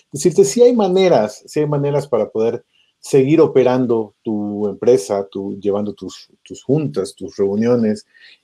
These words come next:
y poder seguir avanzando prácticamente con normalidad dentro de todo el esquema que, que estamos viendo. Están las herramientas, como hablamos, pero también necesitamos darle un orden lógico y eso queríamos compartirte.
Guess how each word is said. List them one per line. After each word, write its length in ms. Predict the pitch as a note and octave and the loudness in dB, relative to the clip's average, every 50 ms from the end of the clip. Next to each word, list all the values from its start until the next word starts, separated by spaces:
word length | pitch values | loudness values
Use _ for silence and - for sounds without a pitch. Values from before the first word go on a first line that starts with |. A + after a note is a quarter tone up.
| _ | _
y 120 | - B2+ B2 | 0 0 0
poder 520 | - - A2 A2 A#2 A#2+ A#2+ A#2+ A#2+ A#2+ | 2 4 4 6 8 8 6 6 4 2
seguir 280 | - - A2+ A2 A#2+ A#2+ | 2 2 2 4 4 4
avanzando 800 | A2 G#2+ G#2+ G#2 - - A#2 A2+ A#2 A2+ A#2 A#2+ A#2+ A2+ G#2+ _ _ _ _ | 4 4 2 -2 -2 -4 -4 -2 -2 0 0 0 -2 -4 -6 _ _ _ _
prácticamente 760 | - A2+ A#2 A2+ - - A2+ - G#2 G2+ A2 A2 A2 A#2+ G2+ | -2 -2 -2 -2 -4 -6 -6 -2 0 0 0 0 -2 -4 -6
con 180 | - G2 G2 F#2+ | -4 -6 -8 -8
normalidad 760 | F#2 F#2 F#2+ G2 G2 F#2+ F#2 F#2+ G2 G#2 A2+ B2 C#3 D3 D3 _ _ _ _ _ _ _ _ _ - | -8 -8 -8 -6 -6 -6 -4 -2 0 0 2 0 0 -2 -6 _ _ _ _ _ _ _ _ _ -4
dentro 400 | F#2+ G#2+ G#2+ G#2 - - G#2 F#2+ | 0 0 0 0 2 2 2 2
de 80 | F#2+ | 4
todo 160 | - B2 B2+ | 6 6 6
el 100 | C3 A#2 | 6 6
esquema 460 | G2+ - - - A#2 A#2 A#2+ A#2 A2 - | 4 2 0 -2 0 0 0 0 -2 -2
que, 320 | - F#2 F2+ F#2 F2 - | -4 -4 -4 -4 -6 -8
que 80 | _ G2 | _ -10
estamos 280 | - - A2+ A2 G2 F#2+ | -8 -6 -4 -4 -2 0
viendo. 280 | G#2+ A2 B2 C3 - | 0 0 2 0 -2
Están 300 | A2 G#2 - - A2+ A2 | -2 -4 -6 -4 -4 -2
las 140 | G#2 - - | -2 -2 -2
herramientas, 520 | G2 G2 G2+ A#2+ C3 C#3 C#3 C#3 C3+ C3 | 0 0 2 2 2 2 2 2 2 0
como 180 | - - G#2+ G#2 | 0 -2 -4 0
hablamos, 400 | G#2+ B2+ C#3 D3 F3+ F#3 - - _ - _ _ | 2 2 2 2 2 0 -2 -4 _ -20 _ _
pero 160 | - B2 A#2+ | 2 2 4
también 240 | B2 A#2 B2+ C#3+ D#3 | 4 4 4 4 4
necesitamos 520 | D3 C3+ A#2 A#2 G#2+ - B2 B2+ B2 A2 | 4 4 2 2 2 2 2 2 4 4
darle 280 | A#2 A2+ A2+ A2+ A#2 A2+ | 4 4 4 4 2 2
un 240 | A2 G#2+ A2 A2 A2 | 2 4 4 4 4
orden 340 | G#2+ G2+ G2+ G#2 G2+ G2 F#2+ | 2 2 2 0 -2 -2 -4
lógico 480 | F#2+ F#2 - - F#2+ - - F#2 F#2 | -6 -6 -8 -10 -16 -10 -8 -6 -4
y 60 | F#2+ | -4
eso 260 | G2+ G2+ - G#2+ G#2 - - _ _ - _ _ _ | -4 -4 -4 -6 -10 -10 -12 _ _ -20 _ _ _
queríamos 340 | - G2+ G2+ G#2 G#2 G#2 - | -2 0 0 0 0 -2 -2
compartirte. 800 | - G2 F2 - F2+ - - - G#2 G2 G2 - - F#2+ - | -4 -6 -4 -6 -8 -8 -2 0 0 0 0 -2 -4 -6 -6